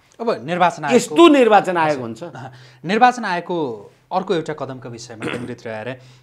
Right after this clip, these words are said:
Speaker 1: अ, कुरा गरौँ। जस्तो मैले कार्यक्रमको सुरुमा पनि भनेको थिएँ, ललितपुर क्षेत्र नम्बर तिनबाट राष्ट्रिय स्वतन्त्र पार्टीका तर्फबाट उम्मेदवारी दिएकी प्रतिनिधि सभातर्फ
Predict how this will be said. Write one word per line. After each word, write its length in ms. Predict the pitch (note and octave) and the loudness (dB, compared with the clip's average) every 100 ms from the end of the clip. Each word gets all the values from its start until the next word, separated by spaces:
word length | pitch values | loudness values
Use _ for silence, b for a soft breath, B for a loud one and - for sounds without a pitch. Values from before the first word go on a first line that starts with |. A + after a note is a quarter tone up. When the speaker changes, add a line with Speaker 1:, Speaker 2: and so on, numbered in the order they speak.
| - B2 | -16 -16
Speaker 1:
अ, 40 | |
कुरा 280 | B2 D3 A2+ | -10 -10 -10
गरौँ। 300 | G2+ G2 G#2 | -14 -18 -16
जस्तो 480 | C3+ C#3+ D#3+ D3 b b b b b b _ C#3+ | -14 -10 -8 -8 b b b b b b _ -10
मैले 140 | D3+ | -6
कार्यक्रमको 400 | D3 C#3 C3+ C3 | -6 -6 -10 -14
सुरुमा 320 | - C3+ B2+ | -14 -12 -12
पनि 180 | B2 C#3 | -12 -14
भनेको 300 | A2+ G2 G#2+ | -16 -18 -20
थिएँ, 280 | - F3 C3+ | -16 -14 -8
ललितपुर 420 | C#3 A3+ A3+ G#3+ | -8 -8 -10 -16
क्षेत्र 280 | G3+ F#3 F3+ | -14 -14 -12
नम्बर 240 | F3 E3+ | -8 -8
तिनबाट 520 | E3+ - D#3+ C#3 C3 | -8 -12 -8 -6 -6
राष्ट्रिय 560 | D#3+ E3 B2+ B2 - D3 | -8 -8 -8 -10 -12 -14
स्वतन्त्र 460 | - C#3+ C#3 B2+ C3 | -12 -16 -16 -16 -12
पार्टीका 400 | B2+ B2 B2+ A#2+ | -10 -10 -12 -12
तर्फबाट 420 | A#2+ A2 A#2+ A#2+ | -12 -14 -16 -16
उम्मेदवारी 680 | A#2 A#2 A2+ A2+ A2+ A2+ A2 | -18 -18 -16 -14 -14 -14 -16
दिएकी 500 | G#2 C#3+ C3+ A#2 B2 | -14 -8 -8 -10 -14
प्रतिनिधि 440 | B2 A2+ A2 A2 | -14 -14 -16 -16
सभातर्फ 840 | A2 A2+ G#2+ G#2 G#2+ G2 C3+ C3 | -14 -10 -10 -10 -14 -10 -8 -8